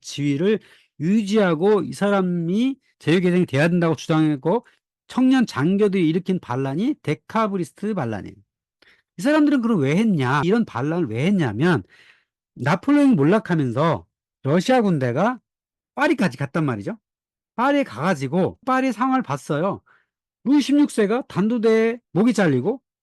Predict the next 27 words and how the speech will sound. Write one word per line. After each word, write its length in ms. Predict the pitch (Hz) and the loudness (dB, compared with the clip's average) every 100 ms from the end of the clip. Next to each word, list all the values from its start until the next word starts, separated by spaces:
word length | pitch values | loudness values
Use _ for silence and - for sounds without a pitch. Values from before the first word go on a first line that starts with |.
| _ | _
공화국이 540 | 185 233 269 240 202 185 | 0 2 2 0 -2 -4
일어났잖아요. 840 | - 160 202 - 135 123 202 92 _ _ _ - | -4 0 0 0 -4 -2 -4 -6 _ _ _ -4
그러면서 540 | 214 226 190 196 226 _ _ | 0 0 0 -4 -6 _ _
프랑스라는 460 | 262 294 240 226 196 | -2 0 0 -2 -2
사회가 400 | 170 151 175 214 | -4 -6 -6 -8
자유평등 760 | - 175 254 226 202 214 214 | -2 0 0 0 -2 0 -2
박애 280 | 165 147 160 | -4 -6 -2
의식이 640 | 180 156 - 135 120 208 262 _ _ _ | 0 -2 -4 -12 -10 -12 -12 _ _ _
일어나고 320 | 208 254 254 | 0 2 2
있다, 240 | 185 - 139 | 0 -2 -4
이걸 260 | 220 277 | 0 0
보게 240 | 208 180 247 | 2 2 2
된 120 | 254 | 2
겁니다. 440 | 180 123 127 117 - _ _ _ _ | 0 -2 -8 -10 -14 _ _ _ _
그래서 260 | - 233 277 | -6 -2 0
이들이 440 | 196 220 240 320 - _ - | 2 2 2 2 -2 _ -4
러시아로 420 | 180 208 247 240 | 0 2 2 2
돌아와 340 | - 160 226 | 0 0 0
보니 480 | 220 117 127 165 98 _ _ _ | 0 -4 0 0 -2 _ _ _
지금 180 | - 214 | -4 0
러시아는 380 | 160 160 185 143 | 0 0 0 0
여전히 220 | 151 156 | -2 -2
짜르 340 | 233 233 226 | -2 0 0
체제고 600 | - 208 175 123 208 262 _ | 0 0 0 0 0 -2 _
인권은 400 | 185 226 247 220 | -2 2 2 2
무시되고 360 | 165 - 202 170 | 0 0 0 0
있고 420 | 135 - 262 285 | -2 0 0 0